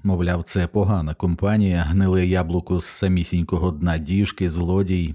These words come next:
майбутній вихованець колонії для неповнолітніх злочинців. Але тато лише зітхнув і відповів: «Та йди, напевно». «Супер, дякую». Я вже розвернувся, щоб піти в дім і позиряти, що там по зомбоящику показують,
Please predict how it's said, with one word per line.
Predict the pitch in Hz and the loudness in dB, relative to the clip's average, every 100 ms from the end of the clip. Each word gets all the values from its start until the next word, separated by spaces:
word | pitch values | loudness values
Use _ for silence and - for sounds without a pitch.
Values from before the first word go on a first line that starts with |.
| - | -4
майбутній | 90 92 92 98 95 | 0 0 0 0 2
вихованець | 90 87 92 90 87 87 - | 2 0 0 0 0 -2 -6
колонії | - 90 95 98 90 85 | -4 0 2 2 2 0
для | 87 87 | 0 0
неповнолітніх | 87 - 90 90 87 - 87 | 0 0 0 0 0 -2 -2
злочинців. | 85 87 85 - 85 - 78 - _ - | -2 -2 -2 -2 -4 -4 -10 -12 _ -8
Але | 143 139 | -2 -2
тато | 127 135 123 117 | 0 0 2 2
лише | 107 101 107 | 2 2 0
зітхнув | 95 - - 110 104 | 0 -4 2 4 4
і | 90 | 4
відповів: | 87 87 92 87 92 80 - _ _ _ _ _ _ _ | 0 0 0 2 2 -2 -8 _ _ _ _ _ _ _
«Та | - 123 | -8 -6
йди, | 107 92 151 | -4 -2 0
напевно». | 110 78 58 60 62 - _ _ _ _ _ _ _ - | 0 -2 -6 -10 -14 -18 _ _ _ _ _ _ _ -12
«Супер, | - 123 - 73 - - | -2 -2 -2 -10 -8 -6
дякую». | 85 80 - 65 - _ _ _ _ _ _ - | -4 -4 -8 -12 -14 _ _ _ _ _ _ -2
Я | 104 | 0
вже | 95 98 | 2 2
розвернувся, | 95 90 101 107 113 80 80 | 2 2 2 4 2 0 -6
щоб | - - 80 _ | -6 -6 -6 _
піти | 95 92 98 87 | -4 -2 0 0
в | 82 | -2
дім | 80 107 92 | 2 2 2
і | 78 87 | 2 0
позиряти, | 85 95 82 92 85 85 | 2 0 2 0 0 -2
що | - - 90 | -4 -2 0
там | 87 | 0
по | 82 90 | 0 -2
зомбоящику | 82 87 85 92 98 - 85 76 | 0 0 2 2 0 -2 -4 -4
показують, | 85 - 82 78 80 73 - | -6 -4 -4 -2 -4 -4 -12